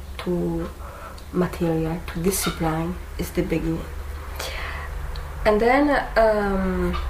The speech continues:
I like to deal with space. Uh, more and more, I'm not so much interested in theater, which was my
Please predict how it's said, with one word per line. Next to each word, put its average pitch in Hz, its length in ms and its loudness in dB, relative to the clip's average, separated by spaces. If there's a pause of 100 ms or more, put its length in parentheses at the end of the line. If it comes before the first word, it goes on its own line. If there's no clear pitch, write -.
(720)
I 208 140 6
like 202 340 4
to 202 120 -2
deal 190 280 4
with 190 160 2
space. - 600 -2 (1400)
Uh, 190 300 4
more 240 320 8
and 247 100 4
more, 202 500 4
I'm 185 680 0 (500)
not 196 560 0
so 202 200 0
much 190 280 0
interested 185 600 0 (140)
in 175 360 0
theater, 202 340 2 (300)
which - 220 -8
was 175 180 -2
my 170 380 -4